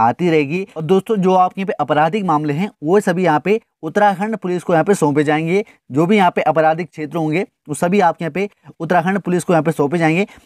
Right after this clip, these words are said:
और दोस्तों, उन क्षेत्रों में जो भी आपके यहाँ पे अन्य कार्य हैं, जो भी यहाँ पे राजस्व पुलिस व्यवस्था के under आते हैं, वो सभी आपके यहाँ पे राजस्व पुलिस व्यवस्था ही यहाँ पे देखेंगे, पटवारी देखेंगे, ठीक है।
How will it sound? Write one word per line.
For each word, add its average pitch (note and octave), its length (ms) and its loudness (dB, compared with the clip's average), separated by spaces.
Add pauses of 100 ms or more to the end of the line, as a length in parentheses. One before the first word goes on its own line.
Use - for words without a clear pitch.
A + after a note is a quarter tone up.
(380)
और F3+ 120 -12
दोस्तों, G3 280 2
उन G#3 160 0
क्षेत्रों G3+ 280 2
में A3 120 2
जो F#3 140 4
भी G3 160 0
आपके G3 220 2
यहाँ F#3+ 120 -4
पे F#3 60 -4
अन्य F3+ 240 -6
कार्य D#3+ 280 2
हैं, F3+ 160 -4
जो E3+ 160 -2
भी F#3+ 100 -2
यहाँ E3 180 2
पे F#3 200 -6 (280)
राजस्व F3 440 0
पुलिस G3 360 -4
व्यवस्था F3+ 380 2
के F#3+ 140 -6 (180)
under F#3 220 0
आते D#3 240 0
हैं, F3+ 160 -6 (240)
वो F3 140 -4
सभी G3 300 0
आपके E3 280 0
यहाँ D#3+ 80 -10
पे E3+ 100 -2
राजस्व D3 360 2
पुलिस F3 320 -2
व्यवस्था D#3+ 600 -2
ही F#3 140 2
यहाँ F3 140 2
पे F3 100 -4
देखेंगे, E3 380 -2
पटवारी D3+ 440 -2
देखेंगे, F3+ 380 0 (420)
ठीक G#3 120 -10
है। G#3 80 -2